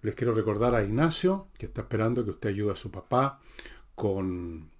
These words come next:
algunos pesos que usted pueda depositarle, transferirle a la cuenta de ese padre, que es, se llama Jorge, Joaquín. El niño se llama Ignacio, una criatura de un año, un poquito más, que está con esta enfermedad que requiere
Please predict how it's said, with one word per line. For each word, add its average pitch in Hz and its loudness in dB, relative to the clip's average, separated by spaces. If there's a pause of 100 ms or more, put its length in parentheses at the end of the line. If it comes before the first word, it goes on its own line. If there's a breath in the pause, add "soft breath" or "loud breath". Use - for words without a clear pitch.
(280)
algunos 104 -8
pesos 123 4
que - -6
usted - -6
pueda 104 0
depositarle, 107 -2
transferirle 104 -2
a - -2
la 95 -2
cuenta 104 -2
de 90 -4 (420 soft breath)
ese - -2
padre, 107 2
que 98 -2
es, - -8 (100)
se - -10
llama 95 -4 (380 loud breath)
Jorge, - -6 (140)
Joaquín. 110 0 (600 loud breath)
El 95 -6
niño 104 -2
se - -6
llama 101 -2
Ignacio, 101 -6 (420 soft breath)
una 95 -6
criatura 101 0
de 101 0
un 104 0
año, 120 2
un 113 -2
poquito 104 -6
más, 117 0 (720 soft breath)
que - -12
está - -6
con 95 -4
esta 95 -8
enfermedad 92 -4
que 95 -4
requiere 92 -2